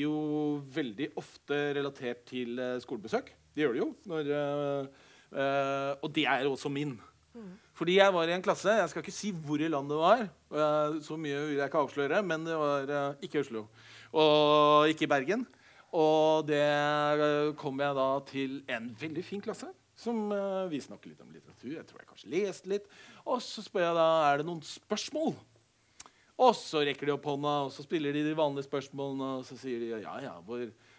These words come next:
Speaker 1: hvor mange bøker har du skrevet, hva er den beste boka di, og hvor gammel er du, og sånne ting. Og så, så rekker de opp hånda, og så sier, spør hun, eh, har du kjæreste?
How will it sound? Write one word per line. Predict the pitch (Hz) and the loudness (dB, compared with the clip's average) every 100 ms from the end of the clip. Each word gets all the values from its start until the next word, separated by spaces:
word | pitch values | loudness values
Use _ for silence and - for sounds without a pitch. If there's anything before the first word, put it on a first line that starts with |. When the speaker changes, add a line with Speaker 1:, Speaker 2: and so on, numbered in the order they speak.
| - | -8
Speaker 1:
hvor | 147 | -4
mange | 147 135 | -4 -4
bøker | 127 113 110 117 | -4 -6 -6 -8
har | |
du | 110 | -8
skrevet, | - 117 113 110 107 110 | -10 -6 -4 -4 -6 -8
hva | 117 | -6
er | 123 | -6
den | 123 120 | -6 -6
beste | 151 - - | -6 -6 -8
boka | 139 123 120 113 127 117 | -10 -10 -12 -8 -6 -4
di, | 117 113 | -4 -6
og | 113 | -6
hvor | 131 | -2
gammel | 127 131 120 117 | -2 -2 -4 -4
er | 113 110 | -4 -4
du, | 113 131 | -4 -4
og | 139 | -4
sånne | 147 120 | -6 -6
ting. | 143 147 | -6 -6
Og | |
så, | 120 123 104 - - - | -6 -10 -12 -20 -20 -18
så | 131 | -10
rekker | 139 139 | -8 -6
de | |
opp | 131 | -6
hånda, | 131 127 | -6 -6
og | 123 | -8
så | 117 | -12
sier, | - 135 120 117 143 | -12 -8 -8 -8 -12
spør | - 117 113 | -10 -8 -6
hun, | 120 | -8
eh, | 120 123 120 123 117 117 - | -8 -8 -8 -8 -10 -14 -10
har | 135 | -10
du | |
kjæreste? | 139 208 156 - 247 | 0 0 0 -4 -4